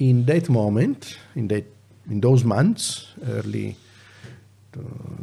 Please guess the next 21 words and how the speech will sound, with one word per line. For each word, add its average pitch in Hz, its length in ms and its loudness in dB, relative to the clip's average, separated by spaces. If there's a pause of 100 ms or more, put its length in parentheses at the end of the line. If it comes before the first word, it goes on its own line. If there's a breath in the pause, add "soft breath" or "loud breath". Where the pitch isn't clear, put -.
twenty 98 560 -8
twelve, 135 540 -2
uh, 156 180 2
mm, 120 460 2
there 127 160 4
was 131 340 4
a 113 240 2 (120)
directive, 123 840 2 (720 soft breath)
which - 280 -16
is, - 320 -14 (420)
let's - 200 -12
say, - 200 -12 (120)
European 107 560 -2
legislation. 92 760 -8 (220)
Hmm? 117 160 -6 (140)
This 131 140 -16
is 87 200 -14
like 92 220 -14
a, 90 400 -14
a 95 80 -6
law 92 340 -2